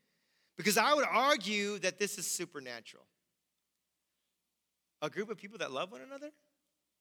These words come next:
That's crazy. Have you not turned on the news, anyone?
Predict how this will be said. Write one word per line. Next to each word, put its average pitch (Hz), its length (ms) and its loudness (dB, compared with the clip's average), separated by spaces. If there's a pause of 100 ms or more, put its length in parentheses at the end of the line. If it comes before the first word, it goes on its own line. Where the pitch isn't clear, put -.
(2250)
That's - 180 -20
crazy. 117 320 -18 (2750)
Have 131 100 -12
you 160 60 -4
not 190 180 -2
turned 196 160 -4
on 202 100 -2
the 160 60 -6
news, 190 240 -8
anyone? 302 240 -14